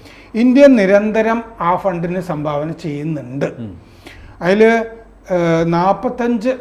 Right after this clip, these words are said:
Speaker 1: സ-, വലിയ സംഭാവനകൾ ചെയ്യുന്നവരുണ്ട്. അതില് അമേരിക്ക, സ്വീഡൻ, ജർമ്മനി കഴിഞ്ഞാൽ നാലാമത്തെ വലിയ സംഭാവനകൾ ചെയ്യുന്ന രാജ്യമാണ് ഇന്ത്യ.
Speaker 2: ഇന്ത്യ, ആ.
Speaker 1: ജോർജ് സോറോസ് തന്നെ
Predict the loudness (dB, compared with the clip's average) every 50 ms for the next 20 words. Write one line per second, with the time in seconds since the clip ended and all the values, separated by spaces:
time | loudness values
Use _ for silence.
0 | -6 -8 -8 -2 0 0 0 0 0 -2 0 0 0 2 4 6 6 8 6 6
1 | 4 2 2 0 0 2 2 2 2 2 2 0 0 0 0 0 0 0 0 2
2 | 0 0 -2 -6 -14 -18 -20 -20 -20 -20 -20 -20 -10 -4 0 2 2 4 4 4
3 | 4 2 2 0 0 0 0 0 0 -2 -2 -6 -6 -4 -4 -4 -4 -4 -4 -4
4 | -2 0 0 0 0 -2 -2 -2 -2 -2 -2 0 -2 -4 -4 -4 -2 -2 -2 -2
5 | 0 -2 -2 -2 -2 -2 -4 -4 -4 -6 -4 -4 -2 -2 -2 -2 -2 -2 -4 -6
6 | -4 -6 -6 -6 -6 -8 -14 -20 -20 -14 -10 -6 -6 -4 -2 -2 -2 -2 -4 -6
7 | -6 -4 -4 -4 -4 -4 -6 -6 -6 -6 -8 -8 -8 -8 -8 -6 -6 -6 -6 -6
8 | -8 -8 -8 -10 -10 -10 -10 -8 -8 -8 -10 -10 -10 -10 -10 -10 -10 -10 -8 -6
9 | -4 -4 -4 -4 -6 -8 -10 -12 -14 -14 -10 -6 -2 0 2 2 0 0 -2 -6
10 | -8 -4 -2 0 0 0 0 -2 -4 -4 -4 -6 -6 -4 -4 -4 -4 -6 -6